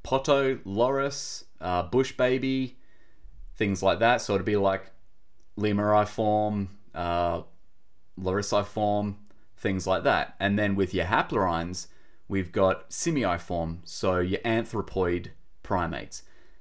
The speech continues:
And now tarsiers are split from that now. So we've got simiiforms and tarsariforms are now separate, uh, separated. Then we get into a parvorder, and this is an easy one.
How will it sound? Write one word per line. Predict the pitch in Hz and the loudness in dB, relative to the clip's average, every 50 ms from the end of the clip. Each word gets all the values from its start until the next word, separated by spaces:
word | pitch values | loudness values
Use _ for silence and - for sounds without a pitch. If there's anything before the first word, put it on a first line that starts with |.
| - - | -14 -8
And | - 95 98 98 104 | -2 0 2 2 2
now | 110 117 117 117 113 110 101 - - - | 2 4 4 6 6 4 4 2 -2 -6
tarsiers | - 123 143 180 226 - 127 104 85 78 90 110 117 - - - - | -2 0 2 2 2 2 2 0 0 0 0 -2 -2 -6 -8 -6 -2
are | 95 92 87 | -2 -2 0
split | - - - - 110 104 - | -2 -4 -2 0 0 0 0
from | - - 85 82 | -2 -4 -4 -2
that | 85 78 - - | -2 -2 -4 -4
now. | - 57 - 107 - - - - - - - - - - - - | -8 -10 -10 -12 -12 -14 -14 -16 -16 -16 -16 -16 -16 -16 -14 -12
So | - - - - 90 87 85 82 80 82 82 | -12 -8 -4 -2 0 0 2 2 0 0 0
we've | - 95 87 85 | -2 -4 -2 -2
got | - 87 78 - - - - - | -2 -2 -2 -4 -8 -14 -14 -10
simiiforms | - - - 127 123 120 117 117 120 - 123 127 127 127 - - | -8 -4 0 0 2 2 2 2 2 0 0 0 0 0 -2 -2
and | 87 87 85 | -4 -4 -4
tarsariforms | - 101 92 98 - - 92 87 85 85 - - 76 71 65 65 - - | -2 0 2 2 2 0 0 0 0 -2 -4 -6 -6 -6 -6 -8 -8 -8
are | - | -6
now | 87 85 87 87 85 80 82 | -4 -2 -2 0 0 0 -2
separate, | 87 - - - 104 85 82 - - 82 - - - - - - - - - - | -2 -4 -4 -2 -2 -2 -2 -4 -8 -8 -10 -12 -14 -16 -16 -16 -14 -14 -12 -8
uh, | - 85 82 | -6 -6 -4
separated. | - - - 101 - - - 73 71 71 - - - - - - - - - - - - - - - - - - - - - - - - - - - | -4 -2 0 -2 0 0 -2 -4 -4 -4 -6 -8 -12 -12 -14 -14 -14 -14 -14 -14 -14 -14 -14 -14 -14 -14 -14 -14 -14 -14 -14 -14 -14 -14 -14 -14 -6
Then | 82 92 127 180 | 0 2 2 4
we | 202 196 | 4 2
get | 165 - 151 143 131 | 4 4 4 4 4
into | - 120 123 120 117 113 - - 113 107 101 98 - | 4 2 0 2 2 0 0 0 0 2 2 2 2
a | 95 95 87 87 87 85 - | 2 2 2 2 0 -2 -4
parvorder, | - - 147 139 135 127 104 90 90 82 73 - 60 - - - - - - - | 2 4 6 6 6 4 2 0 0 -2 -2 -2 -6 -8 -12 -14 -14 -16 -14 -6
and | - 98 120 160 | -4 0 0 0
this | 208 208 - | 0 0 -2
is | 202 165 | -2 0
an | 143 117 | 0 2
easy | 113 120 127 104 101 | 2 2 0 0 -2
one. | 87 76 60 55 - - | -6 -6 -8 -8 -10 -12